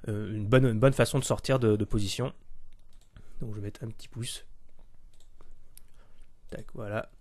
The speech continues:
Pour dire que, effectivement, c'était fait. Alors, je garde juste un petit code couleur perso. Voilà. Donc voilà pour ce qui est de cette, euh, semaine, donc, euh, une semaine, euh, prolifique sur l'euro-dollar. Euh, maintenant, qu'est-ce qu'on a ? Eh ben, on va faire un petit point, euh, en arrière, on va f-, regarder ce qui s'est passé,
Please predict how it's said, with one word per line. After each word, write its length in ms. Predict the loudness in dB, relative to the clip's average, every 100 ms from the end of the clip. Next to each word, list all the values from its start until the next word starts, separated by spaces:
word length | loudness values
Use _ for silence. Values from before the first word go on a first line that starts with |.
| -14 -12 -12 -12 -14 -6
Pour 200 | 0 2
dire 160 | 0 -2 -10 -4
que, 180 | -4 -4 -6
effectivement, 600 | -6 -4 -4 -2 -4 -6 -18 -18 -16 -16 -16
c'était 520 | -12 -12 -10 -12 -12
fait. 260 | -8 -6 -6
Alors, 200 | -8 -12
je 160 | -12 -12 -14
garde 140 | -14 -14
juste 220 | -14 -14
un 40 | -14
petit 180 | -12
code 200 | -8 -8
couleur 360 | -6 -6 -6 -6
perso. 520 | -10 -8 -4 -2 -2 -6 -18 -18 -16 -16 -16 -16 -16 -18 -18 -16 -16 -16 -16 -16 -14 -16 -16 -18 -18 -12
Voilà. 240 | -6 -6 -6 -8 -8 -10 -8 -6 -4 -4 -6 -8 -10 -6 4
Donc 180 | 10 12
voilà 260 | 12 12 12
pour 220 | 12 12
ce 80 | 10
qui 140 | 8
est 60 | 8
de 500 | 8 8 8 6 4
cette, 400 | 2 0 2 6
euh, 260 | 8 6
semaine, 420 | 6 4 6 6 6
donc, 220 | 4 4
euh, 220 | 4 4
une 100 | 0
semaine, 400 | 2 4 4 4
euh, 140 | 4 2
prolifique 520 | 6 6 6 0 2
sur 140 | 4
l'euro-dollar. 680 | 6 6 6 6 8 8 4 2
Euh, 240 | 2 4
maintenant, 420 | 4 4 4 2
qu'est-ce 180 | 2 0
qu'on 140 | 2 2
a ? 140 | 2
Eh 60 | 2
ben, 120 | 0
on 20 |
va 100 | 2
faire 220 | 2 2
un 60 | 0
petit 300 | 0 2 2
point, 460 | 2 2 4 4 2
euh, 140 | 0
en 120 | 0 0
arrière, 320 | 2 2 2
on 100 | 0
va 60 |
f-, 120 | -2 -2
regarder 280 | 2 2
ce 80 | 2
qui 80 | 0
s'est 140 | -2
passé, 380 | 6 4 6 0